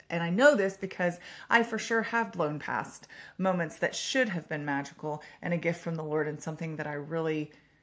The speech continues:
banked in my core memory log, and instead I was too task focused to really enjoy them. A couple of other highs that I want to highlight, and something that I think that I would recommend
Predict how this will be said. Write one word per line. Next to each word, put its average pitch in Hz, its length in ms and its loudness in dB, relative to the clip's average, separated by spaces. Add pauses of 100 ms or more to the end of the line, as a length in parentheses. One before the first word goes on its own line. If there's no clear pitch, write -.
(260)
banked 180 480 2
in 170 140 -2
my 156 140 2
core 165 240 -2
memory 151 300 -4
log, 151 360 0
and - 120 -4
instead 147 320 -4
I 151 100 2
was 147 180 -4
too 156 360 -2
task - 440 -4
focused - 580 -8
to - 80 -14
really 131 240 -4
enjoy 131 360 -4
them. 127 260 -6 (920)
A 226 60 2
couple 277 260 4
of 247 120 8
other 214 200 6
highs 160 500 6
that 165 120 0
I 165 80 4
want 156 300 -2
to 160 320 -2
highlight, 147 760 0
and 165 180 -4
something 165 720 -2
that 147 580 0 (220)
I 165 160 0
think 165 400 -4
that 160 140 -2
I 156 100 2
would 156 160 0
recommend 151 800 -2